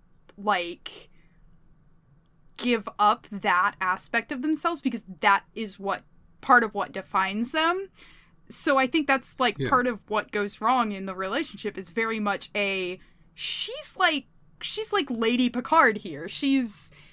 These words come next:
Speaker 1: she's very much like, "Hey, I'm, I'm gonna tell you what I want and I'm gonna get it. Um,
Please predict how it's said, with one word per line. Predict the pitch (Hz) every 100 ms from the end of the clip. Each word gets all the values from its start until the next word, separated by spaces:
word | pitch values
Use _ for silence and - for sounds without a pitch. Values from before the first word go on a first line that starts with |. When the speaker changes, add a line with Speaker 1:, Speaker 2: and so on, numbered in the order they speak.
| _ -
Speaker 1:
she's | - 294 269 220
very | 190 233 240 240
much | 220 214 202 - - -
like, | 208 220 202 196 - - - - - - _ - _ _ -
"Hey, | - 302 247 -
I'm, | 240 240 - - -
I'm | 226
gonna | 269 247
tell | - 240
you | 226 220
what | 208
I | 185
want | 180 165 214
and | 202
I'm | 185 190
gonna | 175 175
get | - 156 190
it. | 370 - -
Um, | 233 240 240 240 233 240 240